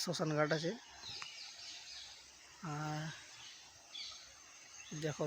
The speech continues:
ভিউ দেখো, নদী প্রবাহ হচ্ছে। দেখো, আর দেখো, আমার সঙ্গে যা হয়েছে, ও আসছে। ওর দমে লজ্জা, ও বলতে পারে নাই কিছু।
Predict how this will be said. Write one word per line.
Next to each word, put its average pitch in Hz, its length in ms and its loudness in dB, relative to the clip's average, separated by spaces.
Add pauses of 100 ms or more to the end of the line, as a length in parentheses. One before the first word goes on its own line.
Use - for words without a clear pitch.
ভিউ 143 180 4
দেখো, 156 260 6 (1800)
নদী 151 340 2
প্রবাহ 156 380 10
হচ্ছে। 147 260 4 (4000)
দেখো, 156 240 8
আর 156 100 12
দেখো, 160 200 10
আমার 156 220 10
সঙ্গে 160 160 8
যা 156 120 10
হয়েছে, 156 220 8
ও 151 100 8
আসছে। 151 320 12 (1000)
ওর 190 140 6
দমে 170 240 10
লজ্জা, 160 420 12
ও 151 140 4
বলতে 160 320 8
পারে 160 240 10
নাই 151 160 6
কিছু। 143 260 2